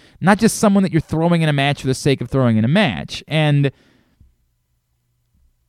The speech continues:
yes, the fact that he's carrying someone else's belt, that's, oh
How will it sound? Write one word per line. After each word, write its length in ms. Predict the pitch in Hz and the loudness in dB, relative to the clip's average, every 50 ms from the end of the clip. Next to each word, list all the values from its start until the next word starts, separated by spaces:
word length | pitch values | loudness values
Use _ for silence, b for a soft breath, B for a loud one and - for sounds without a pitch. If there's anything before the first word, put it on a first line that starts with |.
| _ _ _ - | _ _ _ -18
yes, 300 | - 139 147 170 156 127 - | -10 -4 0 0 0 0 -2
the 120 | - 131 | -4 -4
fact 220 | - 160 143 123 | -2 -2 -2 -2
that 100 | - 135 | -2 -4
he's 100 | 120 107 | -6 -6
carrying 400 | - - 147 147 147 139 131 123 | -6 -6 -4 -2 0 0 0 -2
someone 220 | 113 - 135 123 120 | -2 -2 -2 -2 0
else's 320 | 120 117 110 - 104 98 | -2 -2 -4 -4 -6 -6
belt, 180 | 90 117 - - | -4 -6 -6 -4
that's, 300 | 98 127 127 - - - 147 120 - | -4 -6 -6 -6 -10 -14 -16 -14 -12
oh 120 | 107 - | -12 -12